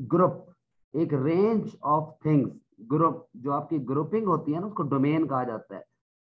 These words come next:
मैंने इनको students को पहले भी clear का-, कर दिया कि जब आप चीज़ों को similarities और differences की base में उनकी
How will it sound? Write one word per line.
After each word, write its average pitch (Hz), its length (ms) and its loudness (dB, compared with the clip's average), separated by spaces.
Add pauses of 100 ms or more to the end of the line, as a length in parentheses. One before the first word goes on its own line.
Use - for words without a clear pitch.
(140)
मैंने 160 260 0
इनको 160 380 2
students 156 400 -4
को 143 120 -4
पहले 185 280 0
भी 214 120 2
clear 147 420 0
का-, 120 220 -4 (120)
कर 139 160 -2
दिया 120 260 -2 (720)
कि 156 80 0
जब 190 280 0
आप 202 460 4 (360)
चीज़ों 214 400 0
को 202 160 0 (840)
similarities 208 800 0
और 160 220 -2
differences 185 840 -4
की 151 120 4
base 151 480 -2
में 165 180 -2
उनकी 160 280 -2